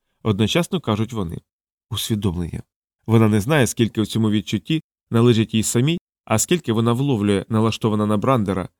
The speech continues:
проте зненацька вони обоє розуміють. "Тут є хтось іще", без потреби промовляє вголос Брандер. Кларк роззирається навколо. Любін.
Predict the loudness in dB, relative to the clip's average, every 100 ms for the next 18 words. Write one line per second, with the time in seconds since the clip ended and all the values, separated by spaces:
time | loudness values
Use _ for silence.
0 | _ _ _ -2 0 0 2 0 0 -2
1 | 0 0 0 -2 0 0 0 -2 -4 -4
2 | -6 -8 -14 _ _ _ _ _ _ 0
3 | 2 4 2 2 -2 -2 -2 -4 -6 -8
4 | -10 _ _ _ -2 -2 0 0 2 4
5 | 2 2 2 2 2 0 0 0 -2 -4
6 | -6 -8 -14 -20 _ _ _ _ 0 0
7 | 0 -2 -2 2 2 2 0 -4 -6 -8
8 | -12 -12 -18 _ _ _ 0 2 0 -6